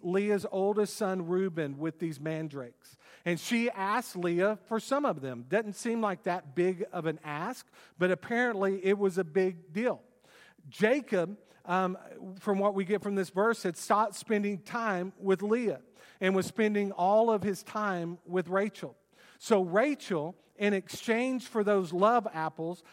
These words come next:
allows Jacob to sleep with Leah. I bet at this time in Jacob's life, I bet he spent as much time as he could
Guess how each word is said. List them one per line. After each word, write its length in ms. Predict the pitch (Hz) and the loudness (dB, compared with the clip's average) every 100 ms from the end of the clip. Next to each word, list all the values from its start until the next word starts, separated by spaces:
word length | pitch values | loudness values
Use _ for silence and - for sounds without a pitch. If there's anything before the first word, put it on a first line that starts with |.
| - | 0
allows 600 | 180 180 196 220 226 190 | 2 4 6 8 6 2
Jacob 680 | 160 202 202 202 180 165 147 | -6 0 0 0 -4 -4 -4
to 100 | 160 | -6
sleep 600 | 156 - 220 202 165 - _ _ - | -6 -8 -4 -2 -2 -8 _ _ -6
with 200 | 175 175 | -4 0
Leah. 320 | 208 202 135 - _ _ _ _ _ _ _ - | 0 0 -4 -10 _ _ _ _ _ _ _ 0
I 120 | 190 | 2
bet 400 | 262 277 254 226 - - | 6 6 4 -2 -10 -4
at 260 | 180 151 160 | -4 -4 -2
this 240 | 233 - | -2 -2
time 460 | - 214 196 185 190 | -8 -4 -2 -4 -4
in 160 | 175 160 | -6 -6
Jacob's 500 | 143 170 170 170 147 | -2 -2 -2 -6 -4
life, 460 | 143 127 120 - _ _ _ _ _ _ _ _ | -8 -8 -16 -20 _ _ _ _ _ _ _ _
I 100 | 196 | 0
bet 220 | 233 254 214 | 6 6 4
he 160 | 220 | 0
spent 420 | - - 220 202 | -4 -2 2 2
as 180 | 180 170 | 0 -4
much 520 | 160 180 220 208 - | 0 2 2 -2 -18
time 420 | - - 208 208 202 | -14 -6 -2 -2 -2
as 160 | 175 | -4
he 140 | 202 185 | -6 -6
could 420 | - 202 165 | -4 0 0